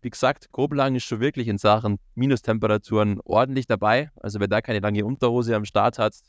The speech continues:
friert sich meistens die Klöten ab. Ansonsten, ja, gibt zu diesem Duell nicht mehr viel zu sagen, glaube ich. Es wird ein Duell auf Augenhöhe werden.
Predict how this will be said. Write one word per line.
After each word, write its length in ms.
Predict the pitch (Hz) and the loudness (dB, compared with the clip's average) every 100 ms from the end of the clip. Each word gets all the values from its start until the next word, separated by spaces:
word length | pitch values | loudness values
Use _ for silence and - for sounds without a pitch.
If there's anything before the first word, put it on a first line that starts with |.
| _ | _
friert 180 | 123 143 | -6 -4
sich 160 | 131 113 | -4 0
meistens 360 | 113 - 117 | 0 0 -8
die 100 | 110 | -12
Klöten 340 | 98 120 - - | -2 -2 -2 -2
ab. 200 | - - _ _ _ - _ _ _ | -2 -2 _ _ _ -20 _ _ _
Ansonsten, 600 | 127 135 170 - 190 208 _ - _ _ _ | -2 0 -2 -4 -8 -8 _ -20 _ _ _
ja, 200 | - 143 - | -2 -2 -2
gibt 140 | 131 | -8
zu 80 | 147 | -4
diesem 160 | 139 139 | -6 -2
Duell 300 | 120 82 139 | -2 0 -2
nicht 180 | 147 147 | -2 -6
mehr 100 | 135 | -8
viel 180 | - 190 | -6 -6
zu 120 | - | -6
sagen, 380 | 151 123 156 196 | -2 0 2 0
glaube 260 | 175 180 190 | 2 2 0
ich. 80 | 190 | -4
Es 160 | - | -6
wird 120 | 135 | 0
ein 120 | 127 120 | 0 0
Duell 220 | 101 120 | 0 0
auf 100 | 107 | 0
Augenhöhe 580 | 82 135 165 170 170 151 | 0 -2 -2 -2 -2 0
werden. 400 | 156 180 208 | 0 0 -4